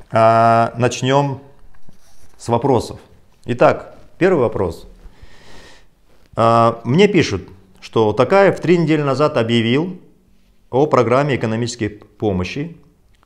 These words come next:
пообещал, а, выделить десять миллиардов долларов в экономику Казахстана. И вопрос следующим образом звучит. Вот мы видели, как вы давали сорок две тысячи пятьсот тенге, и власти говорят, что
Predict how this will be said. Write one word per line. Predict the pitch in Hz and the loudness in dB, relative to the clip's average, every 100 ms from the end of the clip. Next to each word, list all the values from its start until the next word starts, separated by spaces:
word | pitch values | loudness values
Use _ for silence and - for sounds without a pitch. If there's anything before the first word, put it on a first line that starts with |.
| _ _ _ _ _ | _ _ _ _ _
пообещал, | 107 113 - 170 165 - - _ _ _ 107 | 0 0 -2 0 0 -4 -18 _ _ _ -18
а, | - 107 104 101 | -8 -4 -4 -2
выделить | 120 139 117 95 | -2 -2 -4 -2
десять | 120 156 131 - | 0 0 -2 -4
миллиардов | 117 123 117 92 87 | 0 2 2 -2 -2
долларов | 98 123 107 151 151 - | 2 2 2 -2 -6 -12
в | 107 | -10
экономику | 107 120 127 117 - | -4 -4 -4 -8 -8
Казахстана. | 113 110 120 107 104 98 - _ _ _ _ _ _ _ _ _ _ _ | -8 -6 -4 -4 -6 -10 -20 _ _ _ _ _ _ _ _ _ _ _
И | 156 202 196 - 123 - _ _ _ _ _ _ _ _ | 0 2 0 -2 -10 -20 _ _ _ _ _ _ _ _
вопрос | 95 131 165 156 | 0 0 2 0
следующим | 147 151 151 101 | 2 2 0 -4
образом | 101 95 90 | -4 -4 -6
звучит. | 92 95 92 87 - _ _ | -4 -6 -6 -10 -10 _ _
Вот | 120 151 - - | -4 -4 -6 -8
мы | 131 135 | -4 0
видели, | 160 147 | 0 -2
как | 113 110 110 | 0 -2 -2
вы | |
давали | 107 110 113 104 98 - | -2 2 2 0 -4 -12
сорок | - 123 107 | -4 -2 -2
две | 117 | -4
тысячи | 107 101 | -4 -8
пятьсот | - 92 98 101 | -10 -8 -8 -6
тенге, | 104 151 190 - _ _ _ _ _ _ _ _ | -6 -6 -8 -12 _ _ _ _ _ _ _ _
и | - 107 104 95 | -2 0 2 2
власти | 123 175 - | 2 2 -2
говорят, | 107 107 117 139 | -2 0 0 -2
что | - - 107 104 101 101 - | -4 -4 -2 0 -4 -6 -16